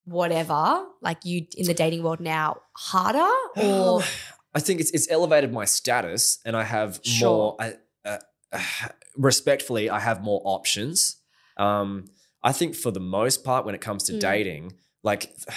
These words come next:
Speaker 2: <sighs> compare s-, having seen someone on a reality T V show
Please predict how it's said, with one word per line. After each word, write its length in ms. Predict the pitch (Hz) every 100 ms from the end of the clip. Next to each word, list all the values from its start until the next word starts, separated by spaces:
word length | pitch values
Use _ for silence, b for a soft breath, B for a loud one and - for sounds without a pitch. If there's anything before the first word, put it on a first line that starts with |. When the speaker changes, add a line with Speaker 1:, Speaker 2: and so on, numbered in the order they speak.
| -
Speaker 2:
<sighs> 340 | - - - -
compare 760 | 143 131 135 139 139 135 127 - _ -
s-, 100 | -
having 320 | 127 110 107
seen 380 | - 110 107 101
someone 520 | - 101 95 92 92
on 260 | 92 92
a 100 | 85
reality 440 | 90 92 90 90 90
T 240 | - 90
V 240 | 85 85 82
show 520 | - 82 73 80